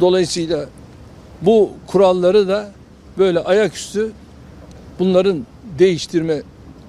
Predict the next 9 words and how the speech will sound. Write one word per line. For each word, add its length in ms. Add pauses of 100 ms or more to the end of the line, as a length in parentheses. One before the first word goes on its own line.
(120)
hakkı, 340
yetkisi 640 (380)
yoktur. 500 (480)
Ve 180 (100)
oy 160
almak 380
için 360 (600)
bazı 320
yerlerde 640